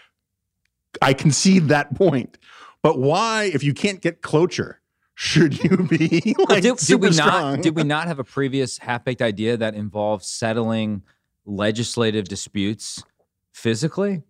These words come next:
Speaker 1: Yeah, yeah,
Speaker 2: And would
Speaker 1: yeah.
Speaker 2: it not be, would it not reduce human suffering to solve, uh,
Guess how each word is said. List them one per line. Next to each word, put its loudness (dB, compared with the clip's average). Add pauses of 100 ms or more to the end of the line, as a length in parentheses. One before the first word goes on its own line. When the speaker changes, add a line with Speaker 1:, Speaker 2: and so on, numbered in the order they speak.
Speaker 1:
Yeah, 2
yeah, 2
Speaker 2:
And 6
would 6
Speaker 1:
yeah. 2
Speaker 2:
it 2
not 0
be, 2
would -2
it -2
not -2
reduce -2
human 0
suffering -4
to -6
solve, 0 (560)
uh, -2